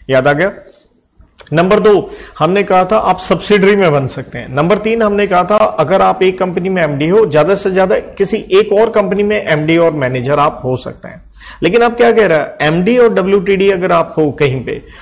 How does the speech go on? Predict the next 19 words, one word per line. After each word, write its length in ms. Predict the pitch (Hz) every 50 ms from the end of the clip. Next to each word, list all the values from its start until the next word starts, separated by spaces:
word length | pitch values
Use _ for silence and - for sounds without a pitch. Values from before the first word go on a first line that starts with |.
| - - -
तो 100 | - 226
independent 720 | 190 - 170 165 170 185 247 247 254 233 240 240 240 220 - 240
के 340 | 233 226 196 - - - 151
director 420 | 151 151 156 170 160 - 214 202
के 120 | - 196 170
रूप 180 | 156 151 143
में 220 | 135 170 185 170 135
ज्यादा 360 | - 151 147 156 175 220 233
से 200 | 220 247 240 214
ज्यादा 260 | 196 180 175 196 196
कितनी 360 | 185 - 196 180 196 214 214
कंपनियों 440 | 202 202 196 185 175 190 196 196 196
में 340 | 190 190 185 165 151 156 - - - - -
आप 400 | 160 - - - - - - - 139
बनोगे? 480 | 151 151 165 165 147 139 131 117 - - - - _ _ _ _ _ _ _ _ _ _ _ _ _ _ _ _ _ _ _ _ _ _ _ - _ _ - - _ _ _ _ - _ - - _ _ _ _ _ _ - 160
Can 180 | 165 180 214 233
be 160 | 233 233 220
independent 520 | 214 196 196 180 196 185 175 180 190 175 151
director, 420 | 143 131 135 131 - 190 233